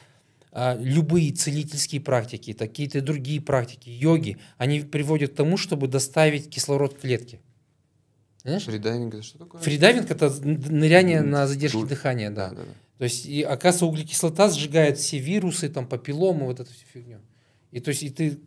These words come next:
Speaker 1: и еще вес уходит, уже жир горит. Я, я вообще не понял эту метафизику всю, пока не изучал, но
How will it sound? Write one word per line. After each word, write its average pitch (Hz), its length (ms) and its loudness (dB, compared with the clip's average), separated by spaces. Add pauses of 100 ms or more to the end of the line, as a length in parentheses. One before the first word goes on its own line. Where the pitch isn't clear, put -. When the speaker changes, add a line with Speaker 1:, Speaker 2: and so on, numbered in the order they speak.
(160)
Speaker 1:
и 147 80 -6
еще 165 360 0
вес 170 320 4
уходит, 120 400 -6 (220)
уже 147 180 -4
жир 151 280 2
горит. 139 400 -2
Я, 139 100 0
я - 40 -6 (240)
вообще 156 260 0
не 185 100 4
понял 160 300 -2
эту 131 200 -4
метафизику 147 600 -6
всю, - 160 -12
пока 131 240 -4
не 131 120 -2
изучал, 127 380 -4
но 139 280 0